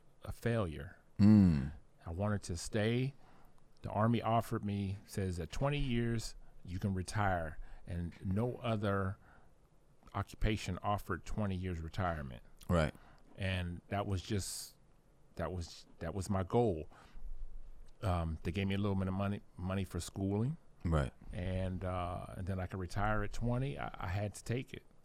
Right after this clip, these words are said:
Speaker 1: I had to take it.
Speaker 2: But you got deployed to Iraq a couple times too, right?
Speaker 1: Oh, yeah, for sure, for sure. I started in, uh, in Germany in nineteen ninety-five. I originally moved, I went to Bosnia.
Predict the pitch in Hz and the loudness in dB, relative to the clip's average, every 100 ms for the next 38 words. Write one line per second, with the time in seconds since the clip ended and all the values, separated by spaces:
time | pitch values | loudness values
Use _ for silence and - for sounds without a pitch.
0 | - 90 95 - 107 - - 123 156 190 | -10 -8 -6 -6 -6 -6 8 12 12 12
1 | 110 98 - 127 143 98 101 82 87 139 | 12 10 8 12 12 12 10 10 10 8
2 | - - 87 69 87 78 71 - 156 87 | 8 6 4 4 4 6 4 4 6 8
3 | 90 107 170 139 92 - 82 - 78 - | 6 4 2 2 2 -2 -4 -2 0 -2
4 | 78 98 - 135 95 78 - - - 104 | -6 -6 -2 0 0 -2 -10 -12 -2 0
5 | 104 - 123 123 117 104 98 92 90 87 | 0 0 0 2 2 2 2 2 0 -2
6 | 82 - - - - - - - - - | -4 -6 -10 -14 -16 -18 -20 -20 -20 -18
7 | - 95 87 92 101 104 98 104 110 123 | -4 -2 0 0 0 0 0 0 0 0
8 | 117 123 - 110 98 101 107 - 113 98 | 0 0 -2 -2 0 0 -2 -4 -2 0
9 | 92 92 95 - - - - - - 87 | 0 0 -2 -6 -20 -20 -20 -12 -6 -2
10 | 101 104 104 101 101 101 101 - - 98 | 0 0 0 2 2 2 0 -4 -8 -4
11 | 101 95 101 95 101 101 - 123 156 | -4 -4 -6 -2 0 0 0 -4 -4